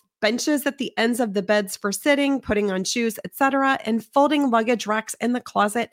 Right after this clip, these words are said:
for luggage." So basically, after two hours and multiple comments, the verdict is still out. It seems as if we've got some fans for benches, some fans for luggage racks, and some fans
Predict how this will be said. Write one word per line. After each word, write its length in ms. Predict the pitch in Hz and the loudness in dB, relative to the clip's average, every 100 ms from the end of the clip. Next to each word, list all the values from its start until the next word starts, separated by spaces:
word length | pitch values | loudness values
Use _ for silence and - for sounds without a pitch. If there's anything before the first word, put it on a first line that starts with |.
| _ | _
for 520 | - 196 196 202 - _ | -8 -2 2 0 -2 _
luggage." 720 | 190 196 202 180 - - - - _ - - - - - - - _ | 0 0 2 0 -2 -6 -8 -8 _ -20 -20 -20 -20 -20 -20 -20 _
So 440 | - 294 277 285 - 196 | -2 2 2 2 -2 0
basically, 640 | 285 427 427 440 262 240 | 6 6 6 2 2 2
after 380 | - 294 - 339 | 0 0 2 0
two 280 | 339 339 285 | 4 4 6
hours 460 | 233 220 220 226 220 | 6 4 4 4 2
and 220 | - 233 233 | 0 2 4
multiple 440 | 240 240 240 233 | 2 2 -2 -4
comments, 600 | - 247 226 208 208 - - | 0 2 2 2 0 -2 -2
the 80 | |
verdict 420 | 220 254 277 320 - | 2 4 4 2 0
is 240 | - 214 | -2 -2
still 300 | - 226 202 | 0 0 2
out. 300 | - 262 277 - | 2 2 2 4
It 200 | 226 - | 2 2
seems 400 | - 320 311 311 | 4 6 8 4
as 280 | - 254 - | 4 0 2
if 180 | 240 220 - - - | 2 0 -12 -20 -8
we've 240 | 247 247 - | 0 0 2
got 240 | 220 - | 0 0
some 400 | - - 254 262 | -4 2 2 2
fans 440 | - 262 254 247 - | 0 0 2 0 -2
for 200 | - 185 | 0 2
benches, 640 | 254 262 269 285 285 254 - | 2 2 2 2 2 -2 -8
some 380 | 202 233 226 220 | -2 2 2 0
fans 400 | 233 220 220 - | 0 0 0 -2
for 120 | 214 | 0
luggage 380 | 214 233 269 - | 2 2 2 2
racks, 400 | 277 269 - - _ | 2 0 -2 -14 _
and 160 | 233 | -6
some 280 | 226 226 220 | -2 -2 -2
fans 400 | 220 214 208 208 | -2 -2 -2 -6